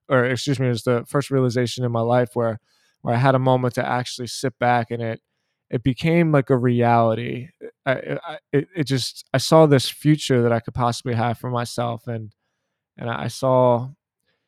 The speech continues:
a glimpse of what it could mean for me to, to start creating content online with writing and, and start sharing my ideas with people. And so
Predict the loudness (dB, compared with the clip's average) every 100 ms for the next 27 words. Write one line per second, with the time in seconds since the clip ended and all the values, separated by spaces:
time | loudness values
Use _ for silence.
0 | _ -8 -6 -4 0 2 0 0 0 0
1 | -2 -2 -2 -2 -6 -4 -2 -2 -2 -4
2 | -8 -6 -4 -2 -2 -2 -6 _ _ _
3 | -8 -2 2 2 2 -2 -2 -2 -2 -2
4 | -2 -4 -6 -12 _ -2 0 2 0 0
5 | -2 -2 -4 -2 -2 0 0 -4 -4 -8
6 | -8 -10 -6 -6 -4 -4 -2 -2 -2 -4
7 | -4 -6 -6 -6 -8 -10 -8 -10 -8 -8
8 | -10 _ _ _ _ -16 -14 -10 -4 -2
9 | -4